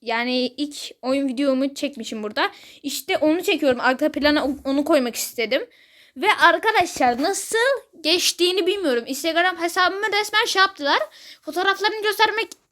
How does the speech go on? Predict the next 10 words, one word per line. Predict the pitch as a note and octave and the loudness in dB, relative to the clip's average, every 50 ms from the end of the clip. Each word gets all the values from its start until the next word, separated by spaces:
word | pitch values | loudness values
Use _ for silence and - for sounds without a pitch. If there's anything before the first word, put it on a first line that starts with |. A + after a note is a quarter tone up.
| _ _ - | _ _ -10
istemiyorum. | D#4 D4+ - - G4+ G4+ G4+ F#4+ D#4+ D4+ E4+ A4+ B4+ | -8 -8 -6 -4 -4 -4 0 2 2 2 2 0 0
Zaten | G#4 F4 E4 E4 F#4+ F#4+ F#4+ F4+ | 2 2 2 2 2 0 0 0
de | G4 F4 C4 A3 - - - | 0 0 0 -2 -4 -6 -4
o | A#3 C4+ | -4 -4
fotoğrafları | C4+ - D4+ D#4 E4+ E4 E4 D#4+ - D#4+ C#4 | -4 -4 -2 0 0 0 0 0 0 0 0
sildim | - - - D4+ A3+ G#3+ C4+ D4+ F#4+ F#4+ | 0 -2 -2 -2 0 2 2 2 4 4
ben. | G4+ G#4+ C5 - - - - - - - - - _ - | 4 4 4 0 -8 -20 -20 -20 -20 -20 -20 -12 _ 2
Arkadaşlar | D#4+ D#4+ E4 D#4+ A4 A#4 G#4 F4 - D#4+ C4 - | 2 2 4 2 0 0 0 0 0 -2 -2 -2
Instagram | E4 D#4+ - - A4 F4 G4 A4 A4+ A4 | -4 -2 2 2 2 4 4 4 4 4
hikayeme | G#4+ F#4+ F4+ G4+ G4 G4+ G4+ G4+ G4+ F#4+ G4 | 0 -2 2 4 6 6 6 4 2 0 -2